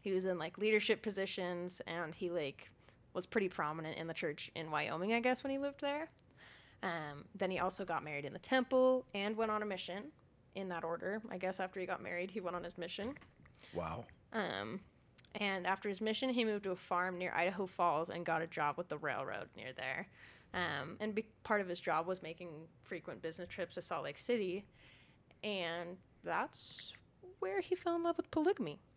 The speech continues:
Speaker 2: Oh, the, the, the city.
Speaker 1: Yeah.
Speaker 2: The city life.
Speaker 1: Yeah. When he was in the city, he met a dude named Charles Zitting,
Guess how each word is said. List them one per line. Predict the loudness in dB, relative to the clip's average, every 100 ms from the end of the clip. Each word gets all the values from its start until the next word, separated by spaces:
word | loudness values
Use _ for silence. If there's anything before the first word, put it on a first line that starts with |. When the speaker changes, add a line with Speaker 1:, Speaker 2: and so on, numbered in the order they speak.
| -20 -18 -14 -10 4
Speaker 2:
Oh, | 6 6 4 0
the, | -2 -2
the, | 0 0
the | 0
city. | 8 10 10 10 -2 -20 -12 -2
Speaker 1:
Yeah. | 2
Speaker 2:
The | 4
city | 8 8
life. | 8 2 -4 -14 -10
Speaker 1:
Yeah. | -4 -2 -2 -8 -12
When | 0 2
he | 4 4
was | 4
in | 2 0
the |
city, | 0 2 6 6 6 0 -10 -20 -18 -16 -18 -20 -16
he | -2 4
met | 8 8
a | 6
dude | 2 0
named | 2 0
Charles | 0 4 6 6 4 0
Zitting, | 4 4 4 2 -2